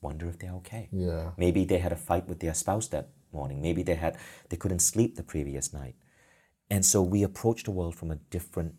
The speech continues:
Speaker 1: presence, and the world becomes so much better. But it
Speaker 2: Mm-hmm.
Speaker 1: also makes our world safer.
Speaker 2: So why do you think it's so hard for people to actually love themselves?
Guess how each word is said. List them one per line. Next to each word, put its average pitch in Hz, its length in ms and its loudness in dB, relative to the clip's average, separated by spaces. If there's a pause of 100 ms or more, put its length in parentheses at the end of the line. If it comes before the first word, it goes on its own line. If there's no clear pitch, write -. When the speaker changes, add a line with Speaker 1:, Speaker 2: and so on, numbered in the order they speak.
(140)
Speaker 1:
presence, - 920 -2 (120)
and 82 100 -10
the 87 80 -8
world 95 200 -6
becomes 98 280 -6
so 101 160 0
much 90 300 -8
better. 78 260 0 (240)
But 95 80 4
it 104 80 6
Speaker 2:
Mm-hmm. 98 80 2
Speaker 1:
also 123 260 4
makes 101 380 2
our 107 220 -2
world 95 360 2
safer. - 680 4 (600)
Speaker 2:
So - 160 6
why 135 100 10
do 170 60 8
you 175 40 6
think 143 200 6
it's 120 120 6
so 113 200 6
hard 107 340 8
for - 100 -2
people 95 220 4
to 90 80 8
actually 92 260 4
love 87 240 6
themselves? - 760 -4